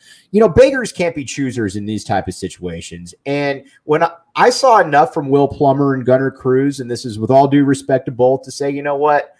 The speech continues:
These guys aren't the answers. And I'm not saying Jordan McLeod is, but Jordan McLeod certainly in a tough environment against much better competition than those two faced. Although B Y U, we might find out, is <laughs> pretty darn good.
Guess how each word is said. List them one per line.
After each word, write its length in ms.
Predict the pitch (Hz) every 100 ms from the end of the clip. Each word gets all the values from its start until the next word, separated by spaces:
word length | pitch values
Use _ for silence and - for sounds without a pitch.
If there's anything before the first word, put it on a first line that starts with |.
| _ _ _ -
These 380 | 139 165 156 -
guys 300 | 151 135 131
aren't 220 | 127 123
the 220 | 117 110
answers. 340 | 101 95 87
And 100 | 139
I'm 100 | 185
not 180 | 285 269
saying 280 | - 226 160
Jordan 340 | 156 156 165
McLeod 460 | 143 - 147 135 -
is, 300 | 113 123 131
but 180 | - 120
Jordan 280 | 196 233 190
McLeod 420 | 156 165 151 147
certainly 640 | - 165 165 175 165 -
in 120 | 139
a 120 | 139 127
tough 320 | - 170 170
environment 600 | 131 131 135 139 123 117
against 320 | 120 123 -
much 320 | 123 160 165
better 220 | 123 147 123
competition 760 | - 131 110 - 131 135 117
than 140 | 101 98
those 200 | 98 92
two 200 | 101 90
faced. 500 | - 87 85 - - _ _
Although 200 | - 113
B 180 | 107 127
Y 200 | 123 113
U, 300 | 107 113 107
we 120 | 104
might 200 | 104 104
find 280 | - 107 101
out, 200 | 104 95
is 200 | 92 - _ _ _
<laughs> 260 | _ - 104
pretty 260 | - 123
darn 320 | 107 101 92
good. 340 | 98 123 92